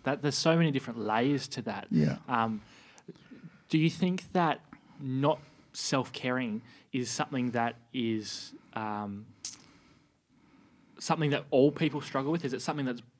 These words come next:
Speaker 1: broader, or is it very much, um, that, like, that ministry is just, it, it, it amplifies it?
Speaker 2: I think ministry does amplify it.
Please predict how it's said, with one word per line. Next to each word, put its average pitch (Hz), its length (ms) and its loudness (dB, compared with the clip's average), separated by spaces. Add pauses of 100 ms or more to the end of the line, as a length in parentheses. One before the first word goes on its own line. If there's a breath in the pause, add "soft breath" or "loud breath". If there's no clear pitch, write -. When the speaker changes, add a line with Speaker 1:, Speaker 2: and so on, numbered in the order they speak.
Speaker 1:
broader, 127 320 2
or 135 200 2
is 123 80 -2
it 139 60 -4
very 135 320 2
much, 123 320 -2 (380 soft breath)
um, 120 200 -2
that, 123 140 -4
like, 131 160 -4
that 120 160 -2
ministry 120 680 0
is 120 140 -4
just, 117 220 -2 (320 soft breath)
it, 135 200 -6
it, 151 160 -4
it 131 180 -4
amplifies 117 760 -4
it? - 120 -14 (1000 loud breath)
Speaker 2:
I 165 100 12
think 247 200 12
ministry 208 360 12
does 131 400 10
amplify 123 640 8
it. - 240 -2